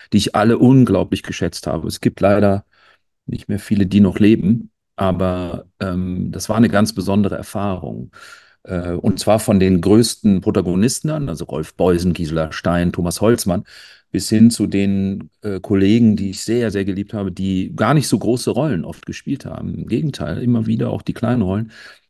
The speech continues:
die aber Dieter Dorn in dem ganzen Spektrum eines Ensembles bei einer Shakespeare-Arbeit, bei einem, äh, äh, äh, bei einem antiken Drama oder so, dann waren diese Rollen so sch-,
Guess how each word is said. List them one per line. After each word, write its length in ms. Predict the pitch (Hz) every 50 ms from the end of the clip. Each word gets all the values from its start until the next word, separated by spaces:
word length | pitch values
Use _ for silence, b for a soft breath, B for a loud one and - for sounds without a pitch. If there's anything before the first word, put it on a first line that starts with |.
| _
die 100 | - 98
aber 140 | 98 101 101
Dieter 340 | 95 104 107 110 - 110 101
Dorn 800 | - 92 73 67 - - - 143 147 147 151 - - - - _ _ _
in 220 | 110 113 110 104
dem 260 | - 95 90 90 85
ganzen 360 | 78 95 104 98 - - 98
Spektrum 500 | - - - 151 151 - - - 117 110
eines 280 | - 107 101 - - -
Ensembles 580 | - - - - 104 117 120 113 101 - - -
bei 100 | 78 73
einer 240 | 92 92 85 92
Shakespeare-Arbeit, 1080 | 92 - - 127 - - - - 107 - - 101 92 90 90 78 78 - - - - -
bei 100 | - -
einem, 640 | - - - 57 82 85 85 82 85 82 80 82 - - _ _ _ _ _ B B B B B B B B B B B _
äh, 540 | - - 92 85 82 80 80 78 69 73 73
äh, 580 | - - - _ - 87 80 76 69 65 - - - - - -
äh, 360 | - - 90 - - - - - - _ _ b b b b b b b b -
bei 180 | - - 82
einem 340 | 80 87 87 85 80 78 76
antiken 460 | - 87 85 - 127 135 - - 110
Drama 420 | 98 - 92 92 95 95 95 87 -
oder 160 | - - -
so, 200 | - - - 90
dann 220 | - 98 98 85
waren 300 | 98 101 107 117 123 104
diese 180 | 98 101 107 98
Rollen 300 | 85 98 107 117 120 107
so 180 | 98 120 135
sch-, 220 | 123 - - -